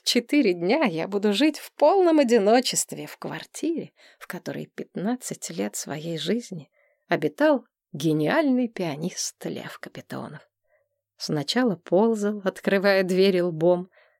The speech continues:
потом неуверенно топал на толстеньких ножках,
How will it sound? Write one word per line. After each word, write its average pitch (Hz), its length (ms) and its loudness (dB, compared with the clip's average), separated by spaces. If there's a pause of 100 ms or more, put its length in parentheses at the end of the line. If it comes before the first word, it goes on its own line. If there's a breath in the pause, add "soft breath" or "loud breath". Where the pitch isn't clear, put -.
(160 soft breath)
потом 165 380 -2
неуверенно 156 640 2
топал 160 520 2
на 175 140 0
толстеньких 170 800 -2
ножках, 160 560 -4